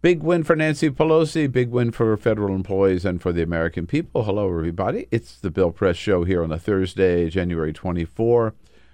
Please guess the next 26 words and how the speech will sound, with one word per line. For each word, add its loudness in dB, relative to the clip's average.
So 0
good 0
to -2
see -2
you. 0
Thank -2
you -2
for -2
joining 0
us -2
as -2
we 0
join -2
you -2
online -2
on -2
YouTube, 0
youtube, -
youtube -2
dot 0
com -2
slash -4
the 0
bill 2
press -2
show 0